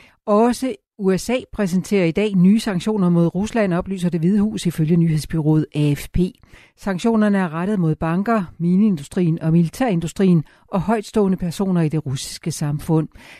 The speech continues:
De rammer flere end to hundrede personer og virksomheder i og uden for Rusland.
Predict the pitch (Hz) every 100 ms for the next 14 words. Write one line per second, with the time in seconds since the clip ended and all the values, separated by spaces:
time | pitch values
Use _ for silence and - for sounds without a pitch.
0 | - 180 170 175 196 208 196 190 208 156
1 | - 262 180 185 196 185 143 - 185 156
2 | 131 180 226 180 156 170 - 226 240 220
3 | _ - 170 156 - 156 151 151 175 151
4 | 147 - 160 147